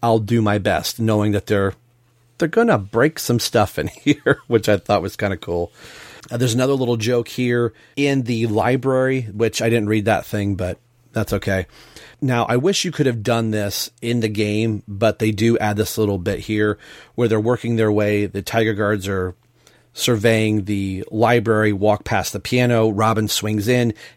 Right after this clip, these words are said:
kicks the guards into the piano, and this is a bad joke. <laughs>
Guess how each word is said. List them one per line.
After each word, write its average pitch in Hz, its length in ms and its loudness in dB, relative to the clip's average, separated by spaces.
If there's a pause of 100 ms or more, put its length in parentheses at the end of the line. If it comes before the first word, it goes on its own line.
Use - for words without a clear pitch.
kicks - 240 0
the 143 100 4
guards 120 440 4
into 113 160 0
the 104 100 -2
piano, 104 560 0 (500)
and 117 440 2
this 110 200 -2
is 170 80 0
a 139 60 4
bad 104 340 0
joke. 87 440 -4
<laughs> - 340 -8